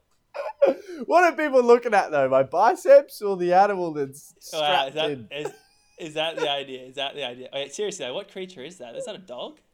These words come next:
Speaker 1: No, <laughs> it's an alpaca. Shearing an
Speaker 2: An
Speaker 1: alpaca, like the,
Speaker 2: alpaca?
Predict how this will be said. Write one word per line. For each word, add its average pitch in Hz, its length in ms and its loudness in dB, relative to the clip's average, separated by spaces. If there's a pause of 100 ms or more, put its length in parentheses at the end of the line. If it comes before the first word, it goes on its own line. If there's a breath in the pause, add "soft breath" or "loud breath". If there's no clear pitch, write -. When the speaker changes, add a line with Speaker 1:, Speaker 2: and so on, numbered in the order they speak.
(540)
Speaker 1:
No, - 200 0 (280)
<laughs> - 260 4
it's - 180 0
an 285 120 0
alpaca. 269 880 2
Shearing 254 440 4
an 240 140 2
Speaker 2:
An 254 200 6
Speaker 1:
alpaca, 311 420 4
like 143 180 0
the, 370 80 -6
Speaker 2:
alpaca? - 340 -10